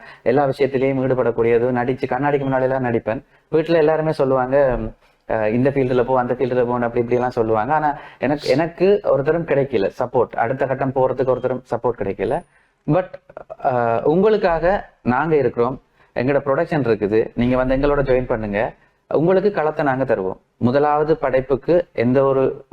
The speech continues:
அஹ், இதுவும் இல்லாம நான் உங்களுக்கு வாய்ப்புகள் தர்றதுக்கு காத்திருக்கிறேன். அடிக்கடி நான் போய் சொல்ற விஷயம் என்னன்னா, எனக்கு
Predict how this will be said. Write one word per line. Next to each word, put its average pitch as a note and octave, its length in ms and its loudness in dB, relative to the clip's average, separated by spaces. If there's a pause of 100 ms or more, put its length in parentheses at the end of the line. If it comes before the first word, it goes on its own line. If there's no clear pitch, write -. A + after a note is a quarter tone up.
அஹ், A2+ 180 4
இதுவும் A#2+ 320 4
இல்லாம A2+ 280 0
நான் B2+ 140 -2
உங்களுக்கு B2+ 320 0
வாய்ப்புகள் C3 440 0
தர்றதுக்கு A#2 360 -2
காத்திருக்கிறேன். A2 540 -4 (420)
அடிக்கடி D3 380 -2
நான் D#3 180 0
போய் D3 160 2
சொல்ற C#3 280 2
விஷயம் C3 280 -2
என்னன்னா, A#2+ 420 0 (260)
எனக்கு D#3+ 680 0